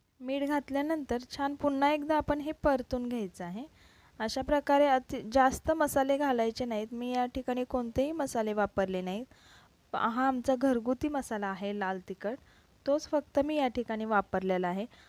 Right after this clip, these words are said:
आता आपण बा-, अ, चिरून ठेवलेले मगासचे वांगी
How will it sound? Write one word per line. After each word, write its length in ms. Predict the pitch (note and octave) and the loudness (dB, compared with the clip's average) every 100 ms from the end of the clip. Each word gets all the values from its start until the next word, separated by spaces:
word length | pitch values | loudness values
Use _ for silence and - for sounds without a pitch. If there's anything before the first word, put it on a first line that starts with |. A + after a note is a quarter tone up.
| _ | _
आता 220 | G3+ G#3+ C4+ | -4 2 2
आपण 300 | C4 C#4 C#4 | 2 2 6
बा-, 180 | C4 - | 6 6
अ, 460 | A3 A3 A3 A3+ G#3+ | 6 8 8 4 2
चिरून 380 | - C#4+ D4 D#4 | 6 8 8 6
ठेवलेले 460 | D#4 D#4 B3+ B3+ C4+ | 2 4 4 4 4
मगासचे 480 | C4 A#3 A#3+ - | 2 2 0 0
वांगी 460 | B3 C4+ C4 G3+ A3 | 0 2 0 -4 -6